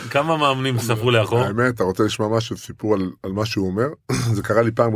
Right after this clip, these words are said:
Speaker 2: פעם אחת בקריירה.
Speaker 1: באשדוד?
Speaker 2: שיחקתי בצרפת.
Speaker 1: אה.
Speaker 2: דווקא בצרפת, מאמן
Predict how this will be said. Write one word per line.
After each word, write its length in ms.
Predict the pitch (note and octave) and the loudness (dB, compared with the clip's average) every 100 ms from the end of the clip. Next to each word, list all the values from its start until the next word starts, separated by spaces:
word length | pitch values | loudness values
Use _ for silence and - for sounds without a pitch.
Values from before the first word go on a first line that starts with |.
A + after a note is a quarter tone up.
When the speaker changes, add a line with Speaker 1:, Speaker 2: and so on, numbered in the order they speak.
| G#2 | 0
Speaker 2:
פעם 180 | A2+ A2 | 2 2
אחת 160 | A2 G#2+ | 2 -2
בקריירה. 540 | G2+ G2 F#2+ A2+ D#3 - - - - | 0 0 2 2 0 -4 -20 -20 -4
Speaker 1:
באשדוד? 280 | F2+ E2+ | -2 2
Speaker 2:
שיחקתי 220 | A#2+ A#2+ G#2+ | 2 4 2
בצרפת. 580 | A2 F#2+ - A#2+ D3 - - G#2+ | 2 -2 2 0 0 -10 -6 0
Speaker 1:
אה. 200 | G2+ E2+ F2+ _ | 0 0 -8 _
Speaker 2:
דווקא 260 | A#2 A#2 A#2+ | 0 2 2
בצרפת, 680 | G2+ - F#2+ - C3 A2+ - | 2 0 -2 2 2 2 0
מאמן 600 | F2+ F#2 G#2+ G2 F2+ | -2 0 0 0 -4